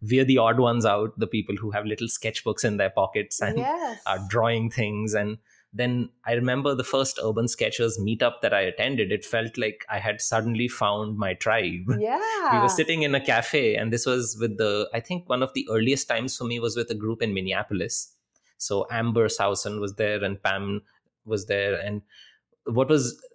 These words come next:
Speaker 1: so amazing to me was this moment when we stopped talking and we were in a cafe, and everybody, the conversation just died down after two minutes and everybody took their sketchbooks out.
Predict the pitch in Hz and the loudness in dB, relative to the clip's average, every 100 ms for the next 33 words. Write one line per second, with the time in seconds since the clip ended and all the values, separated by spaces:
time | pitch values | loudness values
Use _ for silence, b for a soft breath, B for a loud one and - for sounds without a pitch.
0 | - - 180 139 123 143 165 147 117 113 | -8 -2 2 4 4 4 2 2 2 2
1 | 107 117 113 113 135 139 110 113 113 113 | 0 0 2 2 4 2 2 0 -2 -6
2 | - 113 120 - 143 - 123 123 101 101 | -6 -2 -2 0 0 2 0 0 0 -4
3 | 104 117 113 117 107 - 98 - 95 95 | -2 -2 -2 -2 -2 -2 -2 -2 -2 -2
4 | 107 107 110 139 170 147 123 120 - 123 | -6 -8 -6 0 2 0 -2 0 2 2
5 | 139 151 143 127 131 101 107 110 110 104 | 2 0 0 2 2 2 2 2 2 0
6 | 110 107 98 - - 104 101 120 156 - | 2 0 -2 -8 -4 -2 -2 -4 -6 -8
7 | - 110 110 104 - 123 123 120 110 110 | -6 -4 -4 -6 -4 0 2 4 2 0
8 | 101 95 104 113 113 104 95 92 82 | -4 -4 -4 -2 -2 -4 -4 -4 -6